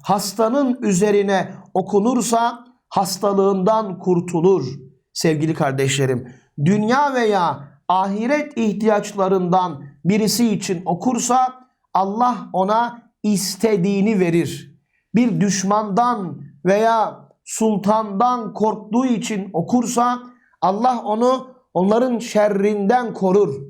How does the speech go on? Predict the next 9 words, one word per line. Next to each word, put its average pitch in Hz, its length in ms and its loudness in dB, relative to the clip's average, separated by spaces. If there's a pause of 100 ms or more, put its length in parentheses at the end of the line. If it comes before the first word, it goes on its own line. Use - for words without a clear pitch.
(800)
Ve 202 180 2
Allah'ın 220 920 -2
mahlukatından 208 1120 0
gelecek 208 440 0
olan 156 420 -2 (260)
tüm 247 520 2
zarar 202 500 2
ve 196 80 2
eziyetleri 190 1120 0